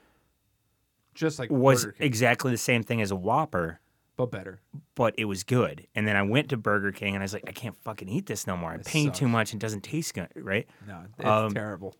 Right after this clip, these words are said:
Speaker 1: Just
Speaker 2: Ta-,
Speaker 1: terrible.
Speaker 2: Taco Bell got crossed off after that. Um,
Speaker 1: For the same reason, or did
Speaker 2: no,
Speaker 1: they piss
Speaker 2: Taco
Speaker 1: you
Speaker 2: Bell,
Speaker 1: off?
Speaker 2: I, I used to go to Taco Bell quite often,
Speaker 1: <laughs>
Speaker 2: and then I moved, and I didn't have one near me, and
Speaker 1: Ooh.
Speaker 2: then I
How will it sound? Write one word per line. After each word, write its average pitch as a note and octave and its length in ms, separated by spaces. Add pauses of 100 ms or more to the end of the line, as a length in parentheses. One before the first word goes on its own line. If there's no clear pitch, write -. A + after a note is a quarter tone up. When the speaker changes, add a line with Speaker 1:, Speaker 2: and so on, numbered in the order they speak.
Speaker 1:
Just E3 180
Speaker 2:
Ta-, B2+ 80
Speaker 1:
terrible. G2+ 560
Speaker 2:
Taco A#2+ 320
Bell A#2+ 260
got A#2 180
crossed A2 400
off G#2+ 240 (440)
after G2 260
that. G2 280 (200)
Um, G2 540
Speaker 1:
For D#3+ 160
the E3 80
same E3 280
reason, F#3 340
or C#3 300
did C#3 100
Speaker 2:
no, A#2 140
Speaker 1:
they C#3+ 80
piss B2+ 240
Speaker 2:
Taco E3+ 140
Speaker 1:
you C#3 60
Speaker 2:
Bell, D#3+ 220
Speaker 1:
off? - 60
Speaker 2:
I, C#3 320
I B2+ 320
used C#3+ 220
to D3 60
go B2+ 120
to A#2+ 80
Taco A#2 300
Bell G#2 160
quite G#2 380
often, A2+ 500 (200)
Speaker 1:
<laughs> - 300
Speaker 2:
and A2 120
then B2+ 80
I A2 100
moved, B2+ 560
and G#2 100
I G#2+ 100
didn't G#2+ 180
have A2+ 180
one G2+ 160
near A#2 220
me, G2 280 (520)
and G2+ 320
Speaker 1:
Ooh. C3+ 40
Speaker 2:
then A2 260
I G#2+ 240